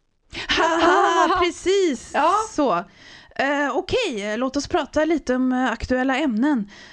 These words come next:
Speaker 1: Eh, vad tycker du om riksrätten mot Donald Trump, eh, just nu? Eh, eh, jag menar, det är ju, det är ju, eh, nummer två. Alltså, riksrätt nummer två. Tror du att han någonsin kommer att fällas i riksrätten?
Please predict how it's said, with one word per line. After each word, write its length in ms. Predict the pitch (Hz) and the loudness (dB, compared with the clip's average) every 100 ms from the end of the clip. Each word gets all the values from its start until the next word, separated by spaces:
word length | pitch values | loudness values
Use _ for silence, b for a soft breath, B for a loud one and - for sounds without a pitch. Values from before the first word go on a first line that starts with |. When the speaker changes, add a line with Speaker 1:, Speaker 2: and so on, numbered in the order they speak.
| B | B
Speaker 1:
Eh, 180 | 285 277 | -2 0
vad 140 | 311 | 0
tycker 240 | 339 381 370 | -2 -2 0
du 100 | 311 | 2
om 180 | 359 339 | 2 0
riksrätten 760 | 381 - - 285 - 302 294 | -2 -4 -4 -4 -2 0 2
mot 240 | 294 294 | 2 0
Donald 360 | - 294 294 269 | -2 0 0 -2
Trump, 500 | - 247 440 - - | -2 -2 -2 -8 -2
eh, 240 | 339 320 294 | 0 0 0
just 260 | 254 - | -2 -2
nu? 300 | 196 175 170 | -6 -4 -4
Eh, 120 | 175 175 - B B - | -4 -6 -10 B B -14
eh, 300 | - 151 165 190 - B B | -12 -10 -12 -16 -18 B B
jag 120 | 254 | -2
menar, 220 | 262 240 | 0 0
det 180 | 214 233 | -2 0
är 120 | 359 330 | 0 0
ju, 300 | 294 277 269 - b b b - | 0 -2 -2 -6 b b b -8
det 140 | 247 | -2
är 100 | 349 | 0
ju, 300 | 339 285 269 | 0 -2 -4
eh, 120 | 262 | -2
nummer 240 | 254 277 294 | 0 0 0
två. 440 | - 226 381 214 185 226 | 0 0 0 0 -2 -2
Alltså, 180 | 240 233 - | -4 -4 -4
riksrätt 360 | 262 262 233 220 | -6 -4 -6 -4
nummer 180 | 226 | -4
två. 260 | 208 - 240 | -4 -4 -6
Tror 260 | - - 320 | -6 -4 -2
du 80 | |
att 80 | 320 | -2
han 260 | - 320 320 | -2 -2 0
någonsin 460 | 339 254 294 453 | 0 -2 -2 -6
kommer 220 | 381 254 214 | -4 -2 -2
att 160 | 214 | -4
fällas 360 | - 160 180 185 | -6 -6 -8 -6
i 60 | |
riksrätten? 800 | 196 202 - 175 - - 123 98 | -6 -8 -12 -10 -10 -10 -10 -12